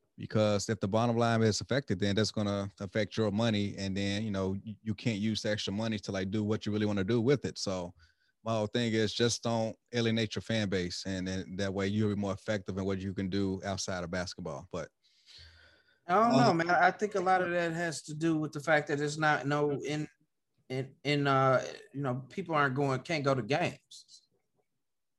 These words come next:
Speaker 2: People, you know, when people are disconnected in that way, um, they're not gonna watch. It's just really, I think it really just boils down to that. Low ratings is a direct, uh, response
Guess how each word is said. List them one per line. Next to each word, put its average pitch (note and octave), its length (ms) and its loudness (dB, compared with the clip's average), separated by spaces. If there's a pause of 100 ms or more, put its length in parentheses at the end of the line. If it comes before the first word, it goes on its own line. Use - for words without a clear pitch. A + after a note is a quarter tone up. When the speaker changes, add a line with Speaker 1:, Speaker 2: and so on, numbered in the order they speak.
(520)
Speaker 2:
People, D3 300 -6
you C#3 80 -2
know, A#2+ 120 2
when B2+ 120 2
people D3+ 580 -2
are C3 200 6
disconnected C#3+ 720 0
in A#2+ 120 0
that A2 220 -2
way, A2+ 400 -2 (760)
um, G#2+ 600 2 (280)
they're C3 220 2
not C3 260 4
gonna B2 180 2
watch. - 460 2
It's G#2+ 120 -12
just B2+ 260 -2
really, C3+ 380 4
I C#3 140 6
think D#3 220 -2
it C3+ 80 -2
really C#3 240 0
just A#2+ 240 -8
boils A2+ 260 -2
down A2 180 0
to A2 100 -8
that. A2+ 260 4
Low C3 180 4
ratings B2 480 0
is A#2 140 -10
a A2+ 100 -10
direct, A#2+ 420 2 (560)
uh, G#2+ 200 4
response A#2+ 560 2